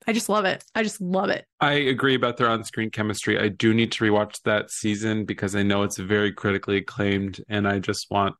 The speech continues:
Speaker 2: to watch it again so I get the full scope.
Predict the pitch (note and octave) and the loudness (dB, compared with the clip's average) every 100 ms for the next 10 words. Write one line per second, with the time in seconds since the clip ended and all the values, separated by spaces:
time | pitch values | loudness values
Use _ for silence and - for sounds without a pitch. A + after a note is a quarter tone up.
0 | - - G2+ F#2+ F2+ - - G#2 F#2+ G2 | -10 0 0 0 -4 -8 -8 -4 -2 -2
1 | - F#2+ G2 F#2+ F#2+ - F#2+ G2 - F2 | -4 -2 -2 -4 -6 -4 -4 -4 -6 -10
2 | - G2 F#2 F2+ - _ _ - - G2 | -2 0 2 0 -2 _ _ -12 -4 -2
3 | F2+ - | -2 -8